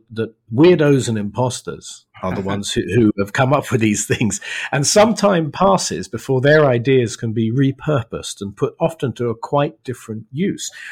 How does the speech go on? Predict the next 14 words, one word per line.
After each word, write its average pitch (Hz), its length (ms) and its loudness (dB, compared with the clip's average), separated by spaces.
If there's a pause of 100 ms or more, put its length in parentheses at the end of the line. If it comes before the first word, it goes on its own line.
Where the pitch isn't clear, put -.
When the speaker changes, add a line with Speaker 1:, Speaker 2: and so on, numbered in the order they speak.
(200)
Speaker 1:
So 135 220 0
Eliphas 170 420 4
Levi 127 220 2
is, 101 320 -4
is 110 200 -8 (340)
completely 139 460 0
obscure 95 560 -6
from 90 340 -14
his 95 240 -8
death 117 320 -6
in 90 120 -10
the 90 100 -6
eighteen 92 320 -10
seventies 98 500 -12